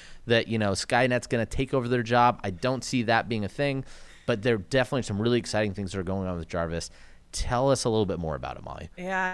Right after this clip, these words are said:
Speaker 2: I'm obsessed with it. And what it really, the co-, the coolest thing that I've seen happen for our community is that so many people were stuck when they were planning their content.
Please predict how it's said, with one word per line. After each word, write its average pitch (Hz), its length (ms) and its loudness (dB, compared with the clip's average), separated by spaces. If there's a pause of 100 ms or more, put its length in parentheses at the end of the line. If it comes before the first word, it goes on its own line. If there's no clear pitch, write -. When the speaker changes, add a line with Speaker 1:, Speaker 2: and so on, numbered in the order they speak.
Speaker 2:
I'm 202 100 -8
obsessed 190 460 -4
with 190 140 -4
it. 185 300 0
And 214 380 0
what 233 220 2
it 247 100 -2
really, 311 420 -2 (380)
the 254 100 2
co-, - 240 -14
the 262 120 4
coolest 403 420 4
thing 254 140 -2
that 226 140 2
I've 214 220 0
seen 254 200 -4
happen 226 280 -2
for 208 160 -2
our 185 200 0
community 294 480 -6
is 240 260 -4
that 247 140 -4
so 285 200 0
many 330 220 -8
people 262 300 -6
were 202 120 -6
stuck 269 540 -4 (300)
when 240 100 -2
they 220 60 -2
were 208 100 0
planning 240 560 -8
their 269 140 -2
content. 269 560 -8